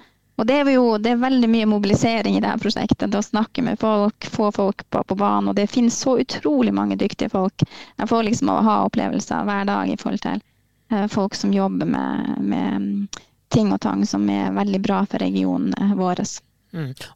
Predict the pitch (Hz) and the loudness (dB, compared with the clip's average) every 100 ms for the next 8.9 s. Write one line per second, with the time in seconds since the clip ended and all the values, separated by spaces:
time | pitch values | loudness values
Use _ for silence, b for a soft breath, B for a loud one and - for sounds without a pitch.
0 | 202 196 185 - 151 - 165 175 156 - | -4 -2 -2 -2 -2 -2 -6 0 0 4
1 | 175 143 123 160 185 160 156 160 165 160 | 2 2 2 0 0 -6 -6 -2 0 0
2 | 160 160 160 156 156 156 165 151 151 - | 0 -2 -2 -2 -2 -2 -2 -2 -4 -4
3 | 147 151 151 147 147 147 147 139 151 151 | -4 -2 0 0 -2 -4 -4 -6 -4 -4
4 | 127 131 131 160 - 170 156 151 151 156 | 0 0 0 -2 -2 0 2 2 -2 -6
5 | 156 - - 139 135 139 147 170 143 127 | -10 -6 -4 -2 -2 -2 -2 -2 -4 -2
6 | 135 - 143 127 131 139 131 B B B | -4 -2 -2 -2 -2 -2 -6 B B B
7 | B B 156 135 - 143 135 143 135 143 | B B -2 0 -2 -4 -2 -2 -2 -2
8 | 165 196 202 196 - 208 156 151 | -4 -4 -6 -6 -4 -2 0 0